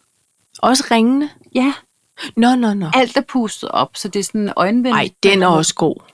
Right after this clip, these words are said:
Speaker 1: Men par, jeg kan mærke nu, når man kommer med sådan nogle flotte forslag,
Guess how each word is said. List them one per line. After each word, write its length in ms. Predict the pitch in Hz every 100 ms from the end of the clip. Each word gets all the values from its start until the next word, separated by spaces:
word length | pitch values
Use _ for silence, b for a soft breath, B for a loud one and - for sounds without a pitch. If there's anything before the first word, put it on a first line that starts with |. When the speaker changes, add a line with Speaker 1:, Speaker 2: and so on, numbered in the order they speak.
| - -
Speaker 1:
Men 180 | 208
par, 160 | 190 214
jeg 220 | 226 233
kan 140 | 262 254
mærke 360 | 233 254 -
nu, 120 | 277 277
når 100 | 277
man 220 | 262 254
kommer 280 | 269 294 294
med 120 | 277
sådan 100 | 277
nogle 100 | 262
flotte 300 | - 233 254
forslag, 520 | - 226 240 254 226